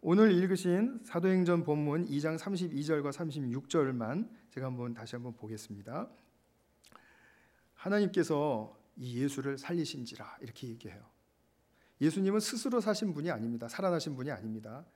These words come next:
하나님이 살리셨습니다. 하나님의 인정을 받으셨다는 뜻이에요. "이 예수를 하나님이 살리신지라 우리가 다 이 일의 증인이로다."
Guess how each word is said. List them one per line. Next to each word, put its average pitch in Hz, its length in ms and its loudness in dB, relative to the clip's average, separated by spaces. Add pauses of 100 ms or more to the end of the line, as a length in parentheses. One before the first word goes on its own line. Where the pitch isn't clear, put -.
(260)
하나님이 180 640 0 (180)
살리셨습니다. - 920 -8 (480)
하나님의 170 460 -2
인정을 208 380 4
받으셨다는 156 600 2
뜻이에요. 104 380 -8 (640)
"이 202 260 8
예수를 196 360 6
하나님이 180 400 6
살리신지라 131 800 0 (380)
우리가 185 280 6
다 196 400 10
이 214 180 6
일의 196 580 2
증인이로다." 156 800 2